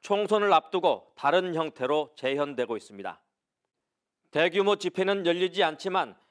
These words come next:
집회에서 나타난 정치적인 구호들을 표현한 글과 동영상들이 사회 관계망 서비스에 나돌고 있습니다. 에스엔에스에 유포되는 상당수의 가짜 뉴스는 기독교인이 기독교의 이름으로 유포하고 있습니다.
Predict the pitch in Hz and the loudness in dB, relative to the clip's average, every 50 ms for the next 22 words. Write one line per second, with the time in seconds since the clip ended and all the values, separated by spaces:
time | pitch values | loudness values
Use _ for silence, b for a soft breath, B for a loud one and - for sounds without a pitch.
0 | _ _ _ _ - - 170 - 196 196 190 185 208 208 185 175 165 - - 185 | _ _ _ _ -12 -12 -6 0 2 2 2 2 0 0 2 2 0 0 0 -2
1 | 180 175 156 123 95 - _ _ - - 151 165 - - 190 160 156 185 175 156 | -2 -2 -2 -4 -6 -20 _ _ -10 -8 -8 -8 -8 -10 -8 -4 -2 -2 0 0
2 | 180 185 185 185 160 - - 135 147 170 180 175 - 185 180 180 175 - - 170 | -2 -2 -2 -6 -12 -14 -10 -4 -2 0 0 0 0 0 0 0 -2 -2 -2 0
3 | 165 165 165 175 180 175 139 - 151 156 156 143 175 147 110 - - - 143 156 | 0 2 2 0 -2 -4 -4 -4 -4 -2 0 0 0 0 0 -2 -6 -4 -4 -2
4 | 160 165 165 160 - 156 151 151 139 147 151 165 165 139 101 - b b b b | -2 -4 -4 -4 -4 -6 -6 -4 -4 -2 -2 -2 -2 -4 -6 -10 b b b b
5 | b b - - 180 170 170 190 190 185 - - 147 160 165 160 180 170 175 180 | b b -8 -4 -2 0 0 0 0 -2 -4 -6 -8 -6 -2 -2 0 2 2 0
6 | 170 139 - 180 170 151 156 - - - 147 147 143 127 113 117 117 131 131 123 | -2 -2 -4 -4 -2 -2 -4 -6 -6 -6 -4 -4 -4 -4 -4 -4 -4 -4 -6 -6
7 | 117 110 101 - 110 101 92 87 87 80 - _ _ _ _ _ _ _ _ _ | -6 -10 -10 -12 -16 -18 -14 -12 -14 -14 -14 _ _ _ _ _ _ _ _ _
8 | _ _ _ _ _ _ _ _ _ _ _ _ _ _ _ _ _ - 135 156 | _ _ _ _ _ _ _ _ _ _ _ _ _ _ _ _ _ -4 -4 -4
9 | - - 208 202 202 202 190 185 - 208 196 180 180 180 175 - 185 170 180 175 | -2 0 0 2 4 2 2 2 2 2 2 2 2 -2 0 -2 -2 0 0 0
10 | 185 190 190 196 175 - _ _ - - 190 190 196 185 202 196 202 196 202 208 | 0 -2 -4 -6 -10 -12 _ _ -10 -4 -4 -4 0 2 2 2 2 0 0 0
11 | 208 202 202 - 147 151 - - 185 180 165 156 160 151 - 170 165 131 95 - | 0 0 0 0 -2 -2 0 0 -2 -2 0 -2 -4 -4 -4 -6 -8 -8 -8 -12
12 | _ _ _ _ _ _ _ - 160 151 180 175 180 196 180 170 170 175 185 185 | _ _ _ _ _ _ _ -8 -2 0 0 2 2 2 2 2 2 0 -2 -6
13 | 175 - _ - 147 156 196 190 196 - 196 190 196 180 156 160 156 180 175 165 | -6 -8 _ -6 2 2 2 2 4 2 4 4 4 4 2 2 0 -2 -2 0
14 | 165 139 104 - _ - 131 151 143 - - 151 135 117 113 117 110 - - 107 | 0 0 -2 -2 _ -8 -8 -8 -6 -2 0 0 0 0 0 -4 -6 -8 -16 -18
15 | 98 98 95 85 85 _ | -16 -12 -14 -14 -14 _